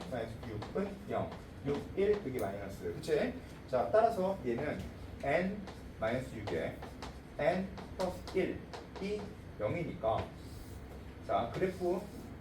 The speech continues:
마이너스 일과 육이면 되겠지. 그치? 자, 그러면, 그러면 N이 이 이상의 자연수야. 그러면 이부터 오까지에선 얘가 양수야, 음수야?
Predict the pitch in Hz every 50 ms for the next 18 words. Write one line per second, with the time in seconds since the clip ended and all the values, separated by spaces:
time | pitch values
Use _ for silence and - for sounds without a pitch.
0 | - - - - - - - - - - - - - - 160 170 165 - 196 202
1 | 196 190 190 185 185 185 185 190 190 - - - - 135 135 139 175 180 185 180
2 | 180 185 185 - - - - 101 92 92 90 - - - - - - - 110 104
3 | - - 113 127 196 208 - - - - - - - - - 165 160 - - -
4 | 208 247 262 240 196 160 151 160 165 139 - 95 - - - - - 156 147 131
5 | 135 185 196 180 - - - - - - - - - 151 170 190 196 190 - 233
6 | 233 233 226 - - 151 151 151 170 214 226 220 233 220 220 208 185 - 139 120
7 | 110 117 120 120 - 107 92 87 82 80 - - - - - - - - 196 180
8 | - - 160 151 170 233 240 247 240 - - - 233 233 226 - - - 156 147
9 | 147 - - 240 226 220 190 175 139 120 170 175 165 127 - - - - - -
10 | - - - - - - - - - - - - - - - - - 139 151 156
11 | 151 139 127 - - - 147 156 - 226 208 - 107 107 - - - - - -